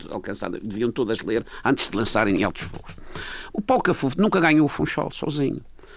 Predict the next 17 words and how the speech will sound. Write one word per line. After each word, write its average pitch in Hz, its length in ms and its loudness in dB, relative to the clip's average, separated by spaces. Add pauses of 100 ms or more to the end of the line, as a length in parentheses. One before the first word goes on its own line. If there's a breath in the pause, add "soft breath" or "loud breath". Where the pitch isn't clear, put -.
(240 loud breath)
Nas - 180 2
primeiras, 175 420 4
as 123 120 -2
primeiras 156 340 4
eleições 123 380 2
ele 127 100 4
ganhou 123 440 4
com - 200 -2
uma, 104 880 4
uma 123 220 2
coligação 123 420 2
bastante 104 360 0
alargada, 110 520 2
que - 120 -14
foi 107 100 0
a 98 40 2
Mudança, 131 520 2